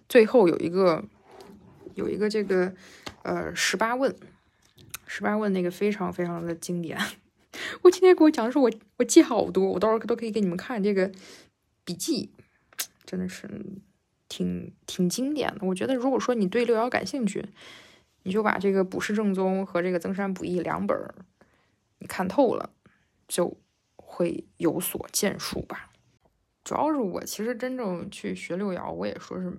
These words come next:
没有说花很多的时间精力去学，因为后来我就有接触，你们成天在 B 站听我在这巴拉巴拉讲这个什么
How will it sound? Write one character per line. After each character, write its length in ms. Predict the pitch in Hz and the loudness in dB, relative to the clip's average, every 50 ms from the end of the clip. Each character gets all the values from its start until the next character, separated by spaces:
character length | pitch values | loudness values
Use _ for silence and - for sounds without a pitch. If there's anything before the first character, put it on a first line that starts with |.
| - _ _ _ _ _ | -14 _ _ _ _ _
没 240 | - - - - 170 | -18 -14 -12 -10 -10
有 100 | - - | -10 -12
说 180 | - - - | -12 -12 -14
花 220 | - - - - 180 | -12 -8 -8 -8 -8
很 220 | 185 - - - | -8 -10 -12 -10
多 140 | - 156 175 | -8 -6 -6
的 80 | 196 202 | -4 -6
时 160 | - - 160 | -6 -6 -8
间 120 | 160 156 | -8 -8
精 140 | 156 156 151 | -8 -8 -10
力 40 | - | -10
去 120 | - - | -10 -10
学， 180 | 147 - - 170 | -10 -10 -8 -6
因 100 | 170 190 | -4 -2
为 60 | 214 | -2
后 200 | 226 220 - 196 | -4 -4 -4 -2
来 120 | 185 180 190 | -2 0 -2
我 140 | 185 175 | -2 -4
就 160 | - 165 160 160 | -4 -4 -4 -4
有 160 | 156 - - | -4 -6 -8
接 220 | - - 185 190 | -8 -6 -6 -6
触， 280 | 196 - - 185 160 160 - - - - | -6 -4 -4 -4 -4 -4 -6 -12 -18 -8
你 80 | - 175 | -4 -2
们 60 | 175 | -2
成 100 | - - | 0 0
天 140 | 196 190 196 | 0 0 0
在 80 | 190 | 0
B 160 | 180 185 180 175 | 0 -2 -4 -2
站 160 | 180 165 147 | -2 -2 -2
听 120 | - - | -2 -4
我 80 | 180 151 | -6 -6
在 60 | 147 | -4
这 80 | 147 143 | -4 -4
巴 100 | - 156 | -4 -2
拉 120 | 156 147 | -2 -2
巴 100 | 151 151 | -2 -2
拉 160 | 156 151 151 | -2 -2 -2
讲 220 | 151 - 156 - - | -2 -4 -4 -4 -4
这 140 | 147 160 160 | -4 -4 -2
个 160 | 156 151 139 | -2 -4 -4
什 100 | 139 - | -6 -6
么 240 | - - 151 151 165 | -6 -6 -4 -4 -6